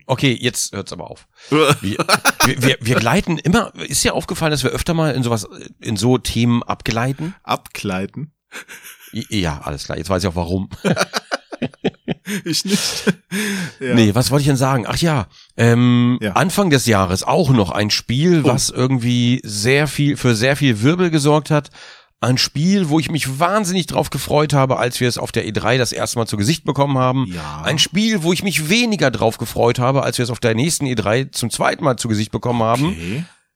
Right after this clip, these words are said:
Speaker 1: Und ein Spiel, das vielleicht den Niedergang einer, eines sehr, sehr großen Studios bedeuten könnte, immer noch, auch im Nachgang.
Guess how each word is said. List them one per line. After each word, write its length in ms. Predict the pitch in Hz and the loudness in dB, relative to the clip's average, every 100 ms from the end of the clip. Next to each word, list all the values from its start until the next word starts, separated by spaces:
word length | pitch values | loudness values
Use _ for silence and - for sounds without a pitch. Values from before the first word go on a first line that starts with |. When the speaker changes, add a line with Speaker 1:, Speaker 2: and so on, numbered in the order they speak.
| _ _ - | _ _ -2
Speaker 1:
Und 240 | 139 180 | 0 0
ein 180 | - 131 | 0 0
Spiel, 580 | - - 135 185 208 190 135 | 0 -2 0 2 2 -2 -2
das 260 | 127 - | -2 -2
vielleicht 960 | - 123 113 101 120 180 208 - - - | -2 -2 0 -2 0 -2 -4 -6 -10 -10
den 340 | 107 117 110 | -4 0 0
Niedergang 720 | 113 143 135 123 117 120 113 110 | -2 0 0 2 0 0 -2 -2
einer, 640 | 98 107 107 104 104 - - | 0 2 2 2 0 -4 -6
eines 300 | 104 110 95 | -2 -2 -2
sehr, 380 | 98 123 127 | 0 2 2
sehr 180 | 113 113 | 2 0
großen 420 | 101 101 107 107 92 | 0 -2 -2 -2 -4
Studios 540 | - 117 113 101 98 | -6 -6 -4 -2 -2
bedeuten 540 | 110 92 95 101 104 - | -4 -2 -2 -2 -6 -6
könnte, 300 | 95 104 101 | -4 -4 -6
immer 320 | - 131 95 | -2 0 2
noch, 240 | 92 - | 0 -4
auch 200 | 117 110 | -4 -4
im 100 | 110 | -2
Nachgang. 560 | 98 101 - 92 107 | -2 -2 -4 -6 -4